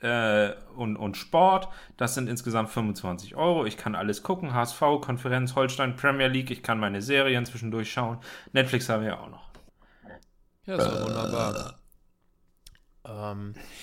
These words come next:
Speaker 2: ja, ich, ich würde dann sagen, dann sprechen wir, weil du eben auch mit Serien und so weiter warst. Ich finde, das kann man ganz gut dann nächste Folge nochmal gesammelt angehen. Dann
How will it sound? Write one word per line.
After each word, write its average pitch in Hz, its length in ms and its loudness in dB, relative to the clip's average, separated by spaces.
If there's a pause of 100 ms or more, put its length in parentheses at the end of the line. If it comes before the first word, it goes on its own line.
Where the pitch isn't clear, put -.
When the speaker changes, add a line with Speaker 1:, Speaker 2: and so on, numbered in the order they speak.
(180)
Speaker 2:
ja, 131 320 4
ich, - 240 -14
ich 123 220 -8
würde 135 200 0
dann 120 160 -4
sagen, 120 540 -2
dann 110 800 -6
sprechen - 420 -4
wir, 123 280 -2
weil 113 100 0
du 113 80 0
eben 113 260 -2
auch - 200 -8
mit 104 180 -8
Serien 117 400 -2
und 107 120 -4
so 110 120 -8
weiter 104 220 -2
warst. 107 180 -4
Ich 107 100 -10
finde, 139 180 -6
das - 120 -10
kann 131 140 -4
man 120 180 -4
ganz 113 240 -6
gut - 260 -12 (640)
dann 101 600 -4
nächste 110 340 -4
Folge 107 420 -2
nochmal 101 300 -6
gesammelt 98 800 -8
angehen. 101 400 -10
Dann 95 240 -8